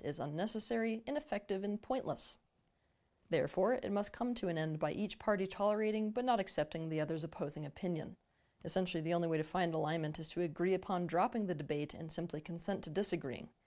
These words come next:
having different opinions on a subject. Many people within society believe that agreeing to disagree is a mature, amicable, and conscious thing to do. But the truth couldn't be further from it.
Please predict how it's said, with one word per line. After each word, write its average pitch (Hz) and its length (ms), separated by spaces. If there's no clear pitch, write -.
having 160 240
different 170 220
opinions 226 460
on 233 120
a - 20
subject. - 560
Many 302 220
people 277 260
within 185 300
society 170 480
believe 165 460
that 151 100
agreeing 156 440
to - 100
disagree 156 680
is 170 120
a 165 40
mature, 165 640
amicable, 190 560
and 160 220
conscious - 640
thing 156 160
to 170 100
do. - 220
But 190 120
the - 60
truth - 440
couldn't 180 220
be 214 100
further 208 280
from 202 260
it. - 180